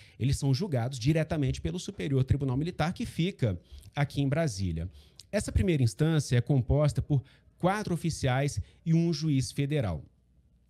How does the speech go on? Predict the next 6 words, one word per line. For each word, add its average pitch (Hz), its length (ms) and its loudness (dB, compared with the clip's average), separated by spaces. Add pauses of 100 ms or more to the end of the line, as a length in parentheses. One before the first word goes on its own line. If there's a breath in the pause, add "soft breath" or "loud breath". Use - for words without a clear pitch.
(120)
Cinco, - 420 2
portanto, 139 440 2
compõem 139 560 -2
essa 135 200 2
primeira 127 380 2
instância. 95 500 -6